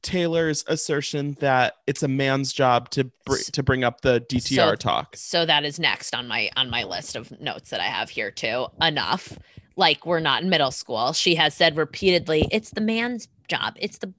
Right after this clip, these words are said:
Speaker 2: it's the man's job. Like, he
Speaker 1: Uh-huh.
Speaker 2: has to do it." No, no, no. We're both grown adults here. You have feelings just like he does.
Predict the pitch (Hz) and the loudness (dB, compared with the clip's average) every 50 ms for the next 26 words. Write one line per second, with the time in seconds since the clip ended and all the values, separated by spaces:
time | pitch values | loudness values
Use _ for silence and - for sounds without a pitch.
0 | _ - 214 220 - - 214 214 208 208 208 208 208 190 - - - 196 190 170 | _ -8 -8 -6 -6 -6 -4 -4 -2 -4 -4 -6 -6 -8 -8 -6 -2 -2 -2 -2
1 | - - - 139 156 - 139 131 - 127 120 165 156 - - - 165 151 165 151 | -4 -4 -4 -4 -4 -4 -4 -2 -2 0 0 0 -2 -2 -6 -8 -4 -2 0 0
2 | 135 139 - - 208 269 302 302 311 - - _ - 254 294 254 202 185 220 220 | 0 -2 -4 -4 -2 -2 0 2 0 0 0 _ 2 4 6 6 6 6 4 2
3 | - - - - - - - - 202 226 240 220 170 220 196 226 - - - - | -2 -8 -20 -20 -20 -20 -6 4 6 6 6 8 8 6 6 6 4 2 2 2
4 | 196 196 208 240 269 220 220 180 180 - - - - - 131 113 113 175 220 220 | 4 4 4 4 4 4 4 4 4 2 0 -6 -4 -2 0 2 2 2 0 0
5 | - - - - - - - 160 180 196 214 214 226 233 220 196 214 175 180 190 | -6 -16 -20 -18 -12 -8 -4 -2 0 2 4 4 4 4 4 4 4 4 4 4
6 | 190 - - 226 202 185 165 156 151 160 190 233 233 - - - 185 170 - - | 2 -2 -2 2 4 6 6 6 6 4 2 0 -4 -6 0 0 0 0 2 2
7 | 180 196 202 - - 214 202 165 147 107 110 151 190 185 - | 2 0 0 0 -2 -2 0 2 2 4 4 2 0 0 -4